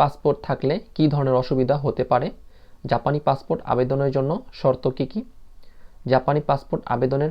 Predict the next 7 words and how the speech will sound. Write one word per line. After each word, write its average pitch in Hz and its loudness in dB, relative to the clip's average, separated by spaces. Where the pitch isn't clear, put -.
প্রক্রিয়াটি 143 2
কি, 180 -2
এবং 120 0
জাপানি 135 0
পাসপোর্ট 139 0
আবেদন 127 2
করলে 151 6